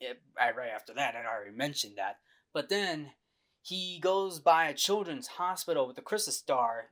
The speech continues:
and he remembers this quote from, uh, Mister Duncan saying, "All the money in the cash register, Mister Duncan will deliver it to the children's hospital." And then you hear, uh, Marv saying,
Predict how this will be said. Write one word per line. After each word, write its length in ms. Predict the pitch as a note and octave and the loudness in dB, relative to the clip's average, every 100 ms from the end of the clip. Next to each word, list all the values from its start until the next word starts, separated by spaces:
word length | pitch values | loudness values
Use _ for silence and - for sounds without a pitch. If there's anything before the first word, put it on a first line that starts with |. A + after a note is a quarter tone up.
| - | -8
and 300 | C3+ C3+ C3+ _ - | -6 -6 -10 _ -10
he 160 | F#3+ | -4
remembers 840 | F3+ E3+ E3 G#3 G3 F3 C#3+ - - | 0 4 6 6 4 -2 -2 -6 -6
this 300 | C#3+ C3+ - | -8 -4 -4
quote 640 | - - F3+ E3+ C#3+ C#3 - _ _ _ _ | -4 0 6 6 6 -4 -12 _ _ _ _
from, 500 | - D#3 D3 C#3 C3+ | 0 0 0 -4 -6
uh, 120 | B2 | -6
Mister 360 | A#2 D#3 - D3 | -4 -4 -4 -4
Duncan 320 | C#3 D#3+ D#3 | 0 -2 -2
saying, 480 | C3 - D3+ C3+ C3 - - | -10 -6 -4 -6 -8 -12 2
"All 220 | D#3 A3+ | 6 6
the 100 | B3 | 4
money 340 | G3 G#3 F3+ D3+ | -2 -2 -2 -4
in 80 | |
the 60 | C#3 | -6
cash 380 | - G3 F3+ - | -12 -10 -8 -8
register, 440 | A2 - C3 G2+ | -10 -10 -12 -10
Mister 300 | A#2+ - - | -4 -4 -4
Duncan 480 | D#3 - E3 E3 D#3+ | -2 0 0 0 -8
will 100 | A#2+ | -8
deliver 420 | A#2+ A#2 F#3 E3+ | -10 2 4 4
it 100 | C3 | 0
to 80 | - | -4
the 80 | A#2 | -10
children's 520 | - - F3 D#3+ C3 | -4 -2 0 -4 -4
hospital." 500 | - C#3+ C3 A2 - _ - | 2 2 0 -10 -14 _ -12
And 140 | B2+ | -4
then 220 | C#3 C3 | -2 -2
you 120 | C3+ C#3 | -8 -10
hear, 480 | C#3 C3 B2+ B2 | -10 -8 -6 -4
uh, 240 | G#2 A2 A2 _ _ - | -4 -6 -8 _ _ -6
Marv 300 | B2 B2+ A#2+ | 0 0 0
saying, 520 | - C3+ B2+ B2+ B2 | -4 -4 -8 -10 -14